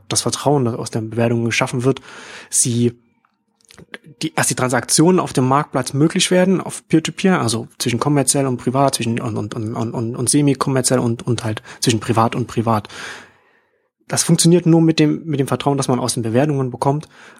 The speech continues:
Und wenn man die, wenn man diese Daten erst einmal hat, ich habe das in dem Artikel dann so Trust Score genannt, ne, man halt irgendwie sagt, okay, wir haben jetzt, wir können das auch irgendwie an einer, an einer Zahl festmachen,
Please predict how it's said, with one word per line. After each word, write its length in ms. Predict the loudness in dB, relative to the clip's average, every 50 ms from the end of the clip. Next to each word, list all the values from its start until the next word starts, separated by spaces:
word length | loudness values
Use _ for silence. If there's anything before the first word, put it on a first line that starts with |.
| _ _ _ _
Und 140 | -4 0 0
wenn 100 | 2 2
man 120 | 2 2 2
die, 140 | 0 -2
wenn 80 | 0 0
man 120 | 0 0
diese 200 | 0 0 -2 -2
Daten 240 | 0 0 0 0 0
erst 160 | 0 0 0
einmal 220 | 0 2 2 2 0
hat, 140 | -2 -2 -2
ich 100 | -2 -2
habe 100 | -2 -2
das 120 | -2 -2
in 80 | -2 -2
dem 120 | -2 -2
Artikel 300 | -4 -2 0 2 2 2
dann 100 | 2 0
so 80 | -2 -4
Trust 380 | -4 -4 -4 -4 -4 -4 -4
Score 340 | -4 -4 -2 -2 -2 -2 -2
genannt, 260 | -4 -6 -8 -6 -6
ne, 100 | -6 -4
man 120 | -4 -4 -6
halt 120 | -6 -6
irgendwie 180 | -6 -6 -4 -4
sagt, 320 | -4 -4 -6 -8 -12 -18 _ _
okay, 260 | -12 -6 -2 -2 0
wir 100 | 0 0
haben 180 | 0 0 2 2
jetzt, 340 | 0 0 0 0 -2 -2 -6 -16 -20 -20 -20 -14 -6
wir 120 | -2 -2 0
können 160 | 2 2 2
das 140 | 2 0 -2
auch 120 | -4 -4
irgendwie 240 | -2 0 2 2 2
an 80 | 2 0
einer, 260 | -2 -2 -4 -4 -6
an 120 | -8 -6
einer 200 | -4 -4 -4 -2
Zahl 360 | -2 -2 0 2 2 2 2
festmachen, 600 | 2 0 -2 -2 -2 -2 -2 -4 -4 -4 -4 -6